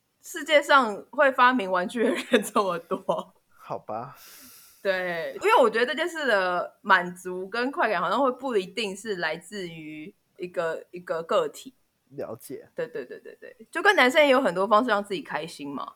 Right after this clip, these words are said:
Speaker 1: 是一样的道理啊。
Speaker 2: 嗯，对。
Speaker 1: 好，换我。接下来这一题就是，这两个对象都是会做家事，但一个会疯狂的碎念，然后另外一个是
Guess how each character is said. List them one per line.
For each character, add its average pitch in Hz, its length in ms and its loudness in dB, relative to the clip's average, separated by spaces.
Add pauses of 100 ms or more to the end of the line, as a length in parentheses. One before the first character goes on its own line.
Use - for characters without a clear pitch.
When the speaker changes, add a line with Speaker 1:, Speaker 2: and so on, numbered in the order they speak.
(120)
Speaker 1:
是 165 140 -20
一 - 20 -12
样 156 100 -8
的 101 60 -12
道 - 260 -8
理 160 80 -10 (100)
啊。 123 40 -12
Speaker 2:
嗯， 98 220 -20 (100)
对。 113 320 -12 (100)
Speaker 1:
好， 151 280 -10
换 202 500 -2
我。 160 240 -10 (380)
接 294 100 -2
下 311 80 2
来 269 100 4
这 247 220 0
一 247 60 -2
题 185 260 -14
就 202 100 -6
是， 180 640 -6 (400)
这 320 160 6
两 196 180 4
个 170 280 0
对 262 200 4
象 233 200 2
都 226 100 0
是 247 120 -4
会 254 160 0
做 202 200 0
家 175 220 0
事， 185 120 -10
但 214 160 2
一 190 60 -6
个 190 140 -2
会 220 160 0
疯 214 240 0
狂 170 180 -4
的 160 100 -6
碎 170 280 -4
念， 151 160 -6
然 151 100 -2
后 185 80 0
另 233 220 -2
外 214 160 2
一 190 60 -4
个 185 140 0
是 196 300 -2